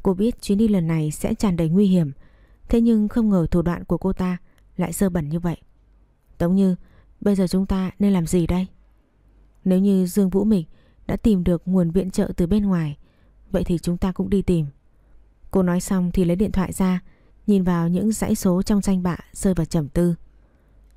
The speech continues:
"Thế nhưng chúng ta có thể tìm ai đây? Việc quay chương trình thực tế lần này đều do một tay công ty Bùi Uyển Linh phụ trách, ngoại trừ tổ đạo diễn, toàn bộ những công nhân viên và trợ lý khác đều là người của cô ta." Tiêu Dĩnh rất muốn biết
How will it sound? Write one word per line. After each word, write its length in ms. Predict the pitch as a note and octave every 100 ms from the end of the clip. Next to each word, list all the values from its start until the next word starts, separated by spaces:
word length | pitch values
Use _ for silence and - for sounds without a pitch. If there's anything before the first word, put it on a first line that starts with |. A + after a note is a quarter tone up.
| -
"Thế 120 | F#3
nhưng 180 | F#3+ F3
chúng 180 | F3+ F3+
ta 180 | F#3
có 100 | E3+
thể 140 | G3+ E3+
tìm 200 | F3+ D#3+
ai 200 | E3+ F3
đây? 200 | F3+ F3 - _ _ _ _ -
Việc 180 | F#3 -
quay 120 | A3
chương 160 | A3+ G#3+
trình 180 | G3
thực 180 | E3+ D#3+
tế 140 | F3 G#3
lần 180 | A3+
này 260 | F3 E3 D3+ - - - -
đều 120 | F#3+
do 160 | F3+ A3+
một 200 | G3+ E3+
tay 140 | G3+
công 200 | G3+ G#3+
ty 240 | G3+ G#3 G3 -
Bùi 180 | F3+ E3
Uyển 180 | F3 D#3+
Linh 140 | F#3+
phụ 180 | - F3+
trách, 240 | - B3 - - - _ _
ngoại 200 | G#3+ F#3+
trừ 300 | F#3+ G3 F3+ E3+
tổ 120 | F3
đạo 160 | F3 F3+
diễn, 300 | G3+ G3 C4+ - - _ _ -
toàn 180 | F3
bộ 140 | E3 -
những 300 | F3 F3+ G#3
công 200 | - F#3+
nhân 180 | F#3 F3+
viên 280 | F#3+ F3+
và 140 | E3+ D3+
trợ 180 | - F3+
lý 160 | F3+
khác 300 | F3+ A3+ B3+ - - _ - -
đều 120 | F#3+
là 100 | E3+
người 240 | F3 E3
của 120 | D3+
cô 160 | D#3 F3+
ta." 240 | F3+ F3+ F3 _ _ _ _ _ - - _ _ -
Tiêu 140 | F#3
Dĩnh 320 | D#3+ D#3+ G3 G#3+
rất 220 | A#3+ -
muốn 220 | F3+ F#3
biết 200 | A3+ B3+